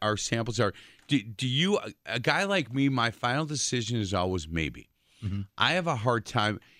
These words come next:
Speaker 1: I've told this story, but my wife and I did our cabinets in, in our kitchen.
Speaker 2: Mm-hmm.
Speaker 1: And simple as, something as simple as going to find the hardware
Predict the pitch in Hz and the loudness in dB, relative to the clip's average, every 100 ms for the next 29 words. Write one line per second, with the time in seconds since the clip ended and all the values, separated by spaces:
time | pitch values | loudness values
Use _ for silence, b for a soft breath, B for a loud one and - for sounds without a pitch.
0 | b b 101 - 151 160 147 - 127 110 | b b -6 0 2 2 0 0 2 2
1 | 107 95 85 98 95 117 - 123 110 104 | 2 -2 -2 0 2 2 0 0 2 0
2 | 95 113 98 90 - 95 95 90 85 - | -2 0 0 0 0 0 0 -4 -6 -6
3 | - 92 87 - 92 85 - 85 - 76 | -6 -4 -4 -4 -4 -4 -4 -8 -6 -6
4 | - 110 123 B B B B 113 113 110 | -8 -14 -18 B B B B 0 2 0
5 | - 143 160 185 143 - - - 139 - | 0 0 0 0 0 0 0 2 0 0
6 | 180 151 110 - 143 139 143 123 - 113 | 0 0 2 2 0 0 0 0 0 0
7 | 113 98 110 104 85 - 104 101 107 110 | 0 -2 0 0 -2 0 2 2 2 2